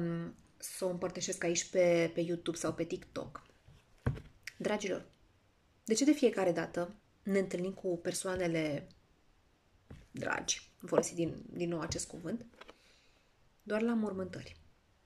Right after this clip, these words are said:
Nu vi s-a întâmplat de multe ori să moară cineva din familia voastră și să vă întâlniți cu rude pe care nu le-ați mai văzut de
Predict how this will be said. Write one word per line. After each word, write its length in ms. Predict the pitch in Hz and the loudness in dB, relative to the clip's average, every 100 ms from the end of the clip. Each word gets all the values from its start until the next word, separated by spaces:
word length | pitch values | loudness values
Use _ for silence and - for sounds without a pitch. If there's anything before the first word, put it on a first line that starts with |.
| _ _ _ _ _ _ - | _ _ _ _ _ _ -12
Nu 100 | 202 | -4
vi 60 | 190 | 0
s-a 100 | 190 | 0
întâmplat 320 | 185 202 202 | 0 0 0
de 60 | |
multe 280 | 175 175 180 | 0 0 4
ori 220 | 185 196 - - - - - _ _ | 4 2 -6 -20 -20 -20 -20 _ _
să 540 | - - 175 - - - | -10 -4 -2 -2 -6 -8
moară 380 | 180 208 226 175 | 0 4 4 4
cineva 540 | - 165 170 165 - - | 0 -2 -2 -2 -4 -10
din 140 | 175 | -10
familia 320 | - 175 170 | -6 -4 -4
voastră 520 | 175 185 226 - 208 | -2 -2 -2 -4 -4
și 180 | 208 - | -2 -2
să 160 | - 190 | -4 -6
vă 80 | 185 | -8
întâlniți 420 | 185 196 220 - | -6 -4 -4 -4
cu 100 | - | -4
rude 200 | 208 233 | 0 0
pe 120 | 233 | -2
care 180 | 208 208 | -4 0
nu 80 | 220 | 2
le-ați 200 | 247 226 | 2 0
mai 120 | 214 | -2
văzut 340 | 208 202 226 | -4 -4 -6
de 140 | 214 | -6